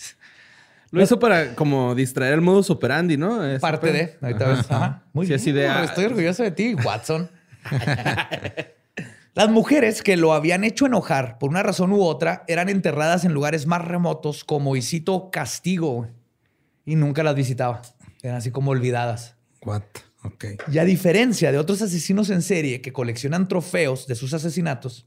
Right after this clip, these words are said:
Speaker 3: Ujú.
Speaker 2: el cuerpo de la víctima era el trofeo de Ridgway.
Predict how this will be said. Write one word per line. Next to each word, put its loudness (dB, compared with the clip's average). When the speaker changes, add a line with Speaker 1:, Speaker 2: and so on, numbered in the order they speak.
Speaker 3:
Ujú. -2
Speaker 2:
el -2
cuerpo 2
de 4
la 2
víctima -4
era -2
el -4
trofeo -2
de 0
Ridgway. -6